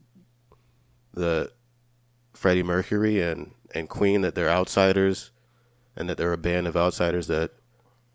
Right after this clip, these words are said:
belong to nobody else but to each other. Um, we don't get any context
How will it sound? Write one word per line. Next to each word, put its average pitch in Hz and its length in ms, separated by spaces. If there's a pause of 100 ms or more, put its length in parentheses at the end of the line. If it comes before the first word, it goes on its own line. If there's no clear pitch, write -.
(160)
belong 92 360
to - 100
nobody 87 420
else 87 220
but - 240
to 90 240
each 90 160
other. 92 380 (1160)
Um, 85 500
we 95 200
don't 95 360 (920)
get 98 220
any 95 220
context 98 720